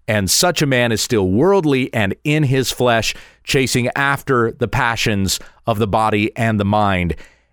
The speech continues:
And that person is by his nature a children of wrath like the rest of mankind, or a child of wrath,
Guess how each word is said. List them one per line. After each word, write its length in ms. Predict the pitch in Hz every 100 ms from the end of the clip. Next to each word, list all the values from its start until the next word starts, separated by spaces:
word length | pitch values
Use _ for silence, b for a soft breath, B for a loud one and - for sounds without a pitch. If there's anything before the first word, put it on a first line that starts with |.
| _ -
And 380 | 139 127 117
that 240 | 104 147 143
person 320 | 165 - 139
is 220 | 143 113
by 380 | 104 139 156 160
his 300 | 147 156 127
nature 480 | 135 170 147 117 110
a 140 | 113
children 420 | - 131 123 113
of 120 | 107 101
wrath 320 | 117 104 90
like 220 | 104 92
the 100 | 101
rest 400 | 95 113 - - -
of 160 | 98
mankind, 500 | 95 85 78 90 69
or 100 | 82
a 60 | 95
child 380 | - 135 117 101
of 100 | 85
wrath, 380 | 90 73 -